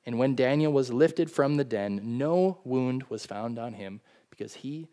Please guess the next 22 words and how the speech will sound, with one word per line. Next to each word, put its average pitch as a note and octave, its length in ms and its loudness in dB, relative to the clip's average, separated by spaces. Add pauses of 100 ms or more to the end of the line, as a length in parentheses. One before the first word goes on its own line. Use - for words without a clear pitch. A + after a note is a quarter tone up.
(120)
had D#3+ 160 -6
trusted G#2 540 -4 (580)
in A2 120 -10
his G2+ 180 -12
God. - 240 -18 (720)
That's - 220 -12
God's F2+ 280 -16
word. - 160 -20 (1200)
Now, - 240 -8 (1200)
put D#3 180 0
yourselves A2 520 -4 (580)
in B2+ 300 0
Daniel's A#2 580 -2 (140)
ancient A2+ 500 -6 (320)
sandals F#2+ 460 -4
for G2+ 120 -4
a F2 80 -4
sec, F2+ 300 -6
okay? C3 240 -8 (1500)
You've F3+ 420 2
been E3 320 6
serving G#2+ 600 4